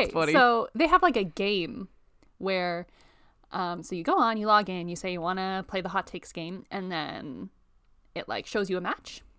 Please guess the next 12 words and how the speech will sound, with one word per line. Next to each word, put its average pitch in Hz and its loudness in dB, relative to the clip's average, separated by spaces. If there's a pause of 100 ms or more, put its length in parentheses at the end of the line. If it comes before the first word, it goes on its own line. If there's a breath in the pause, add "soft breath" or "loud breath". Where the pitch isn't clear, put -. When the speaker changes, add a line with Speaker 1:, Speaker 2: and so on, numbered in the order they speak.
(760)
Speaker 2:
of 247 0
someone 196 -2
else 233 0
who 269 -2
wants 254 0
to 254 -6
play, 233 0
and 196 -6
you 185 -6
can 190 -8
decide, 180 -8
"Yes, - -4